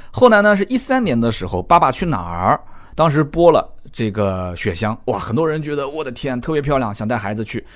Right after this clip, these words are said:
那么再后来呢，是一个就不太好的报道，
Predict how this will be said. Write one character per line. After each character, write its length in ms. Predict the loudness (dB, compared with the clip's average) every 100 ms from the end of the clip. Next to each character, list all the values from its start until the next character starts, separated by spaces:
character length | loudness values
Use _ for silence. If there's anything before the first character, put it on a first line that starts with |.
| -20 -18 0
那 100 | 0
么 80 | 2
再 280 | 6 6
后 220 | 6 4 4
来 140 | 4
呢， 180 | 0 -2
是 160 | -4
一 140 | -2 0
个 240 | 0 -2
就 100 | -6
不 120 | -6 -2
太 100 | -2
好 160 | -2
的 80 | -4
报 200 | 0 0
道， 160 | 0